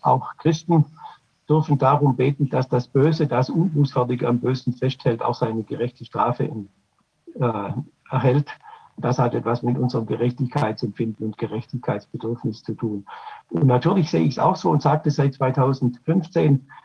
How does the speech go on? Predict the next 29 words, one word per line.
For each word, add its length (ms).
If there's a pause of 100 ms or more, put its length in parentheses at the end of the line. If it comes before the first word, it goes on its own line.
(160)
wer 380
immer 200
noch 180
der 120
Meinung 380
ist, 140
dass 180
es 100
hier 160
nur 160
um 160
Dummheit 400
und 200
Unvermögen 640
ginge, 300
der 180
hat 220
nicht 200
mal 160
im 100
Ansatz 400
begriffen, 480
worum 300
es 100
geht. 220
Das 200
ist 200
abgrundtiefes 760
satanisches 600